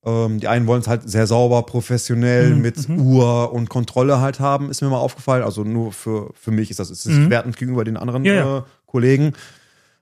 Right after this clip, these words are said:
Speaker 1: Ähm, ich mach das komplett ohne. Ich mach's einfach nur, weil ich gerne draußen bin, gerne in Bewegung und will halt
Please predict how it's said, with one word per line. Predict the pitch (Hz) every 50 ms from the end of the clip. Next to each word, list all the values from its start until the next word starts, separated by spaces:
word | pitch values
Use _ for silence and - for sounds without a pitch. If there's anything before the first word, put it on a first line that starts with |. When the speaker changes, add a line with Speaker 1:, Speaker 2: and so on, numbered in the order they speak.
| _ -
Speaker 1:
Ähm, | 120 120 123 113
ich | 120 113 -
mach | 139 139
das | 139 -
komplett | - 131 110 - 123 120 - -
ohne. | 135 135 127 143 147 147 139
Ich | 127 -
mach's | 123 120 117 -
einfach | 123 127 - 127 127
nur, | 123 127 127 131 131 131 131 127 - - -
weil | 113 113 117 123
ich | 117 -
gerne | - 131 120 117
draußen | 113 113 127 135 127 156 147
bin, | 143 151 147 139
gerne | 120 120 117 117
in | 120 113
Bewegung | 120 110 113 131 135 127 143 139 139 139
und | - - 120 120 123 123 117 - - -
will | 123 123 107
halt | 123 127 127 120 - - -